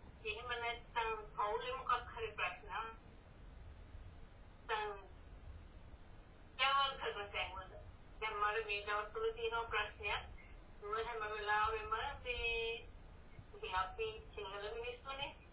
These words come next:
එයා ඇවිල්ලා, අ, කියන්නේ ඩෝක්ටර් කෙනෙක් එයා වැඩ කරන තැන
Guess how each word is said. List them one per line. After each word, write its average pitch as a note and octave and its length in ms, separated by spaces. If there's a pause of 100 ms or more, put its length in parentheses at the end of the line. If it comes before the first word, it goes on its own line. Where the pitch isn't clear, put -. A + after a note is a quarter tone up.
(580)
එයා - 200
ඇවිල්ලා, G3+ 580 (140)
අ, - 420 (400)
කියන්නේ - 680
ඩෝක්ටර් - 400
කෙනෙක් - 420
එයා G3+ 160
වැඩ G3+ 240
කරන G#3 280
තැන - 420